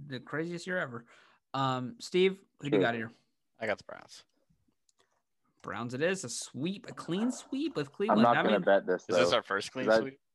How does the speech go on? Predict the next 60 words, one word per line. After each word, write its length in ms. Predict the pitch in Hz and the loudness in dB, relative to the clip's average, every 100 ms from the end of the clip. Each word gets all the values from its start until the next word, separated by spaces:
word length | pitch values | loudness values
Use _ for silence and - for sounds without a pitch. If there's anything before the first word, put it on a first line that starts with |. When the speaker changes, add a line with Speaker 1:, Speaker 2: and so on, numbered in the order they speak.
| _ _ 92 | _ _ -2
Speaker 2:
I'd 160 | 98 | 0
be 100 | 98 | 0
Speaker 1:
No, 100 | 123 | 2
Speaker 2:
so 180 | 113 110 | 2 2
Speaker 1:
we 80 | 110 | -2
have 80 | 87 | -4
a 40 | |
Speaker 2:
mad. 80 | 87 | -8
Speaker 1:
few. 300 | - 53 135 - _ _ _ _ - | -12 -12 -14 -18 _ _ _ _ -10
We 80 | 131 | -6
did 140 | 117 | -6
Speaker 3:
Are 20 | |
Speaker 1:
the 40 | 107 | -6
Speaker 3:
you 60 | 107 | -8
sure? 100 | 120 | -8
Speaker 1:
Raiders, 320 | 117 117 - - | -10 -12 -16 -10
all 140 | 123 | -8
the 80 | 113 | -6
Raiders. 420 | 110 110 127 - 104 | -8 -10 -14 -8 0
Speaker 3:
Oh, 100 | 92 | 2
yeah, 160 | 90 | 0
we 80 | 82 | -4
did 80 | - | -10
all 100 | - - | -14 -18
Raiders. 220 | - - - | -18 -16 -4
Speaker 1:
So 80 | |
that 160 | 135 131 | 0 2
is, 200 | 131 123 - _ | 0 -4 -12 _
that's 220 | 139 127 | -4 -4
the 80 | 127 | -4
only 120 | 110 | -6
one 200 | 107 110 | -8 -8
actually 260 | 113 117 - | -10 -10 -12
outside 220 | 139 131 | -12 -14
of 80 | 139 | -14
this. 140 | - - | -16 0
Speaker 2:
The 240 | 147 - | 2 4
N 120 | 165 | 4
F 220 | 208 220 | 2 4
L 280 | 139 143 151 | 4 6 4
is 240 | 123 110 - - | 2 -2 -4 2
all 400 | 98 113 127 101 | 4 4 4 0
a 60 | |
series 480 | - - 107 104 95 | -4 -8 -4 -4 -4
of 140 | 92 85 | -8 -6
random 340 | 95 90 87 | -6 -6 -6
outcomes. 680 | 82 - - 67 67 - _ - _ | -6 -8 -10 -12 -14 -20 _ -20 _
Speaker 1:
See, 180 | - 170 | -6 -4
this 140 | 170 | -4
is 80 | - | -2
why 140 | 165 | -2
it's 80 | 151 | -2
the 80 | 165 | -4
best, 240 | 160 - - | -6 -8 -10
the 100 | 147 | -8
best 260 | 147 151 139 | -6 -6 -6
league 140 | 151 | -6
in 60 | 147 | -4
the 80 | 143 | -4
world. 340 | 143 - - | -6 -8 -12